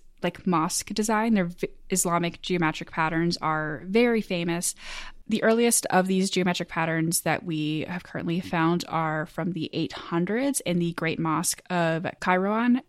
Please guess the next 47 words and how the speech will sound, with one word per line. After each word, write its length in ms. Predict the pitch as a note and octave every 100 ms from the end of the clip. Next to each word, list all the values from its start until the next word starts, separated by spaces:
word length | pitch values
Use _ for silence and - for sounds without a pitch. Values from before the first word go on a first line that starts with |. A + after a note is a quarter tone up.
| _ A3+
And 120 | A#3
they 80 | B3+
were 120 | C#4
pretty 240 | C4+ A#3+
simple. 580 | - G3 G3 G#3 B3 C#4+
They 140 | G3+
aren't, 340 | - F3 F3+ D#3+
like, 160 | F3
the 120 | - F3
incredibly 840 | E3 - E3 F3 E3+ E3+ F3 E3+
elaborate 800 | - E3+ D#3+ D#3 D#3+ E3+ D#3+ - -
ones 560 | F#3 D#3+ E3 F3 -
that 180 | D#3+ -
we 560 | D#3+ D3+ D3+ D3+ D3 - -
see 520 | - - D#3+ D#3+ E3
in 160 | E3 E3+
lots 300 | D#3+ - F3
of 320 | D#3 D3+ G#3+ -
mosques 340 | F3+ - F#3+ -
today 460 | - G#3 A#3 A#3+
and 100 | G#3
in 140 | F#3 E3+
sort 160 | E3+
of 80 | E3+
the 40 | -
centuries 460 | E3 E3 E3+ E3
after 280 | - D#3+ -
that 200 | G#3 G#3+
point. 440 | - A3+ A#3+ - - - - - F#3+
Um, 380 | F3+ E3+ E3 -
but 140 | F3
these 180 | F3+ F3
were, 100 | E3+
like, 160 | D#3+ F3+
these 120 | E3 -
eight-pointed 640 | D#3+ - - E3 D#3+ D#3+
stars. 800 | - - C4 B3 B3 B3 A#3+ - - - -
Um, 300 | F#3+ F3 E3+ -
and 200 | E3+ F3
then 680 | G#3+ A#3 G#3+ G3+ F#3+ F#3 F#3+
this 180 | F#3 -
progressed 640 | - F3+ F#3 F3 F3 - -
over, 280 | F3+ F3
you 140 | E3+ D#3+
know, 180 | D#3 D#3
the 80 |
next 400 | D#3 D3+ - -